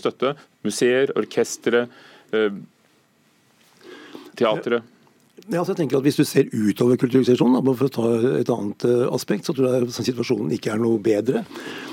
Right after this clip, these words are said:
Speaker 2: Jeg tenker at, eh, det er veldig få, eh, ledere eller folk fra kultursektoren som sitter i styrer i næringsliv, i offentlige virksomheter og så videre andre steder, så det er også et spørsmål.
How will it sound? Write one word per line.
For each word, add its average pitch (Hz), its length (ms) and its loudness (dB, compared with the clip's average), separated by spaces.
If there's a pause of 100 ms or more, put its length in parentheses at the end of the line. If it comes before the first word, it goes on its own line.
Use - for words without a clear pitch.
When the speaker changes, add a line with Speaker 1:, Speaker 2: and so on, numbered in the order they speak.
(120)
Speaker 2:
Jeg 135 80 0
tenker 120 300 0
at, 113 100 -2
eh, 139 160 4
det 135 80 6
er 131 80 2
veldig 127 240 0
få, 120 400 0 (180)
eh, 123 380 2
ledere 117 400 2
eller 117 140 2
folk 110 260 -4
fra 117 160 -4
kultursektoren 110 600 -2
som 123 140 -2
sitter 117 280 0
i 117 40 4
styrer 110 400 0
i 117 140 4
næringsliv, 113 800 0
i 110 220 4
offentlige 120 480 0
virksomheter 110 640 -2
og 131 80 -4
så 123 160 -2
videre 120 240 2
andre 98 160 -2
steder, 104 320 -2
så - 100 0
det 127 100 2
er 127 60 4
også 110 220 -2
et - 100 -14
spørsmål. 131 400 -2